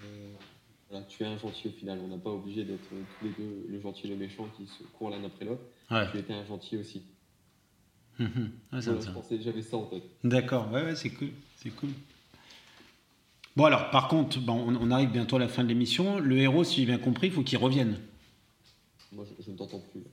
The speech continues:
Speaker 2: Je recommence. On arrive à la fin de l'émission, là, bientôt. Le... et qui dit fin d'émission, vient du parcours du héros qui, avec Sam, a conquis, euh, la toison d'or. <laughs>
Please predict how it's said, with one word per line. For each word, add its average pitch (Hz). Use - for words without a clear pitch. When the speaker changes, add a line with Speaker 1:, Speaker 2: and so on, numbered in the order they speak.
Speaker 2:
Je 107
recommence. 104
On 120
arrive 139
à 127
la 120
fin 151
de 151
l'émission, 123
là, 95
bientôt. 131
Le... 113
et 120
qui 131
dit 135
fin 135
d'émission, 113
vient 131
du 110
parcours 127
du 110
héros 175
qui, 117
avec 101
Sam, 131
a 101
conquis, 113
euh, 95
la 101
toison 127
d'or. 160
<laughs> 123